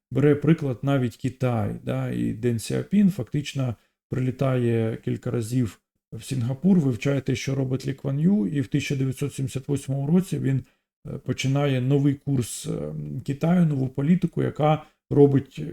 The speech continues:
Китай, е, країною, економікою номер два в світі, да, яка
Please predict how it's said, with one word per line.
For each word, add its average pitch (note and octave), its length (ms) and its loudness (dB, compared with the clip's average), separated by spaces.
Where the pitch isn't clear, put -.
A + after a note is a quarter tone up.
Китай, C#3 480 0
е, A#2 720 -6
країною, B2+ 960 0
економікою A#2+ 640 -2
номер A#2 320 -2
два A#2 240 -2
в G#2 80 -8
світі, C#3+ 460 -2
да, B2 200 -2
яка B2 380 -4